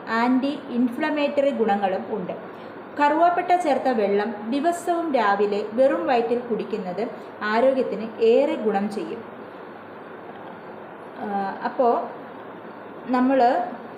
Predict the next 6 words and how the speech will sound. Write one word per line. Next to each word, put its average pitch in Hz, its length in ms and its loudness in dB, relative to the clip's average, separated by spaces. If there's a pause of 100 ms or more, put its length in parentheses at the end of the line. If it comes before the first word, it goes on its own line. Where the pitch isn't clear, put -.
(260)
നമ്മുടെ 240 320 2
ശരീരഭാരം 294 880 2
കുറയ്ക്കാനും 233 760 0
ഈ 214 160 -6 (120)
കറുവാപ്പട്ട 233 680 2
സഹായിക്കും. 190 640 -2